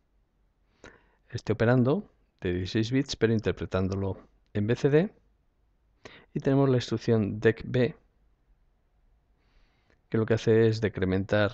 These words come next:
interpretando el operando de dieciséis bits como si fuera un valor binario.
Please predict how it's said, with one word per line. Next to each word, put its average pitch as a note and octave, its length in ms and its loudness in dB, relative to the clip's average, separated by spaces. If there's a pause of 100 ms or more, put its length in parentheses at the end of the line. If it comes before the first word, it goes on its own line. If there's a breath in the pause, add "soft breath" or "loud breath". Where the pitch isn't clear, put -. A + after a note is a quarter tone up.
(300)
interpretando A2 600 0
el G2 80 -4
operando G2+ 520 -2 (1000)
de F#2+ 60 -4
dieciséis G#2 360 -2
bits - 400 -4 (240)
como A#2 240 0
si G#2+ 140 -4
fuera F#2+ 260 -2
un G#2+ 160 -2
valor F2 280 -4
binario. - 440 -10